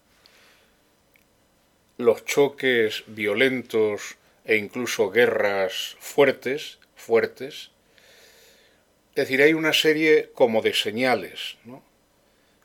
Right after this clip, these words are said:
Como de señales. Pero no todas esas señales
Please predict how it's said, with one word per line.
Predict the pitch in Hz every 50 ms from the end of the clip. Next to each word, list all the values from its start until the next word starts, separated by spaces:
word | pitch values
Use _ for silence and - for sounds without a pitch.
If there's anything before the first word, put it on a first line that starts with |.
| _ _
Como | - 104 98 98 98
de | 98 92
señales. | - - 104 98 110 110 107 92 87 78 - - - _ _ _ _ _ _ _ _ _ _ _ _ _ _ _ _
Pero | - 147 147 156 170 175 165 170 - _ _ _ _ _ _ _ _ _ - - _ _ _ _ _ _ _ _ _ _ _ _ _ - _ _ _ _ _ _ _ _
no | - 120 127 127 117
todas | - 135 131 131 135 - 127
esas | 131 120 - 139 131 -
señales | - 135 135 135 127 127 123 131 139 147 143 - - -